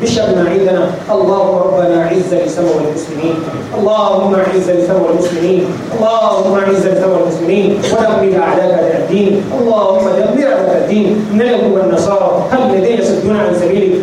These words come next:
ويقتلون أولياءك. اللهم ربنا عليك بأعدائك وأعداء الدين، جميعا. اللهم ربنا أحسن عددا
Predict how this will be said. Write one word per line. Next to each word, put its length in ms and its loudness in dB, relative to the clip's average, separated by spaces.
ويقتلون 560 0
أولياءك. 580 0
اللهم 460 0
ربنا 540 0
عليك 280 0
بأعدائك 580 0
وأعداء 480 0
الدين، 340 0
جميعا. 560 0
اللهم 440 0
ربنا 280 0
أحسن 260 -2
عددا 320 0